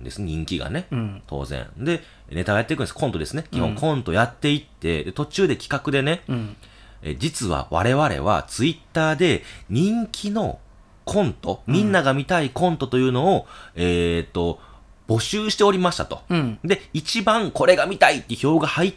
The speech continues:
Speaker 1: たコントを今から演じますねって言うんですよ。
Speaker 2: うんうん。
Speaker 1: ドーンって始まったら、その企画の一個前やったネ-、ネタなんですよ。
Speaker 2: うん。
Speaker 1: だから二回連続でやるんですよね。
Speaker 2: <laughs> どういうこと？
Speaker 1: で、それ分かってるのに、
Speaker 2: うん。
Speaker 1: 一番人気のあるコントを、
Speaker 2: うん。
Speaker 1: 分かってるはずやのに、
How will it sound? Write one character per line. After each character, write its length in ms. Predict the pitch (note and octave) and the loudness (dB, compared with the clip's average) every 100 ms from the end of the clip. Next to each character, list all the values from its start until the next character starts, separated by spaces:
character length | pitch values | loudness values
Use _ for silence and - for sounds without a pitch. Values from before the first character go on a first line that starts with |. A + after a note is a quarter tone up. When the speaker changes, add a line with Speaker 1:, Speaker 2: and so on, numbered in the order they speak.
| - | -4
Speaker 1:
た 80 | - | -4
コ 220 | - C#3+ | 2 2
ン 100 | G#2 | 4
ト 200 | - F#3 | 4 4
を 60 | - | 4
今 200 | G#2 E2 | 0 0
か 160 | - | 0
ら 100 | D3+ - | 0 0
演 180 | D#2+ D#2+ | -4 -2
じ 120 | F2+ | -2
ま 120 | A2+ | -2
す 140 | - | -2
ね 140 | F#3 E3+ | 0 0
っ 20 | |
て 60 | F3+ | -2
言 100 | - | -4
う 300 | C3+ G#2+ A2+ | -4 0 -2
ん 20 | D#2+ | -2
で 60 | |
す 120 | C#2+ | -4
よ。 60 | C#2+ | -6
Speaker 2:
う 40 | |
ん 20 | B1 | -8
う 20 | |
ん。 20 | - - - - - - | -12 -20 -18 -18 -8 4
Speaker 1:
ド 120 | F#2+ | 4
ー 260 | G#2 F#2+ G2 | 6 2 0
ン 20 | |
っ 20 | |
て 80 | - | -4
始 120 | - | -4
ま 100 | D#2+ | -4
っ 40 | |
た 100 | - | -2
ら、 240 | D#2 D2+ B1 - - - - | 0 0 -2 -10 -20 -20 -12
そ 120 | - | -4
の 320 | A2 D#3 F2 - - | 0 0 0 -6 -16
企 300 | - C#3+ C3+ | -6 -4 -2
画 60 | C3+ | -2
の 120 | C3+ | -2
一 120 | - - - | -4 -8 -12
個 140 | - | -4
前 180 | F#2 G#2+ | 0 0
や 60 | D2 | 0
っ 20 | |
た 60 | C#2 | -4
ネ-、 120 | C#2+ | -8
ネ 100 | - | -4
タ 100 | E2+ | -4
な 60 | |
ん 40 | C2+ | -4
で 60 | |
す 20 | - | -10
よ。 80 | - - - - | -20 -20 -16 -6
Speaker 2:
う 60 | C3 | -2
ん。 60 | |
Speaker 1:
だ 80 | A#2 | 0
か 60 | F#2+ | 2
ら 60 | |
二 140 | E2+ B2 | 2 2
回 240 | E3+ E3+ | 2 4
連 160 | G2+ G2 | 2 2
続 160 | G2 | 2
で 40 | G2 | 2
や 60 | |
る 60 | E2 | 0
ん 20 | |
で 20 | |
す 40 | C#2 | -2
よ 60 | |
ね。 80 | A#1+ - - - | -12 -6 -4 2
Speaker 2:
<laughs> 80 | G#3 C#3 | 2 4
ど 80 | |
う 20 | E3 | 2
い 20 | |
う 20 | |
こ 120 | - | 2
と？ 60 | C4+ | 2
Speaker 1:
で、 60 | B2+ | 4
そ 140 | - | 6
れ 80 | F#3+ | 8
分 180 | D#3+ F3+ - | 10 8 6
か 100 | C4 | 4
っ 120 | - - | 2 4
て 100 | B3+ | 6
る 80 | |
の 120 | G3+ F2+ | 6 2
に、 260 | F#2 D#2 | 2 0
Speaker 2:
う 40 | A2+ | -2
ん。 220 | A2+ A2 - | -6 -6 -6
Speaker 1:
一 240 | C3+ - | -4 0
番 280 | D#3+ D#3+ B2+ | 2 4 4
人 120 | G#2+ | 0
気 100 | F#2+ | 2
の 60 | A#2 | 4
あ 40 | |
る 60 | G2 | 4
コ 180 | - B2 | 4 2
ン 80 | G2 | 2
ト 120 | D#2 | -2
を、 180 | C#2+ - | -4 -4
Speaker 2:
う 40 | |
ん。 160 | - G2+ | -4 -2
Speaker 1:
分 100 | D3 | -2
か 160 | - | 0
っ 120 | G#3 - | 0 0
て 80 | |
る 100 | G3 | -2
は 180 | F#3 C3+ | 0 0
ず 120 | E3 | 2
や 60 | F#3 | 4
の 120 | G2 | 4
に、 240 | B2+ A#2+ | 4 2